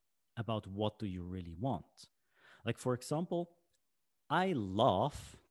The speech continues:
to sit at home on my couch in the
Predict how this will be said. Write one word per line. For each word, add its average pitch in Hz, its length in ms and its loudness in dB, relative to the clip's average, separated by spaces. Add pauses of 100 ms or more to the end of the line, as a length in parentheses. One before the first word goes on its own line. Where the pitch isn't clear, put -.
(140)
to 113 400 0
sit - 640 -2
at 110 200 -4
home 143 560 2 (100)
on 107 100 -4
my 90 180 -4
couch 143 640 0
in 98 140 -6
the 98 120 -8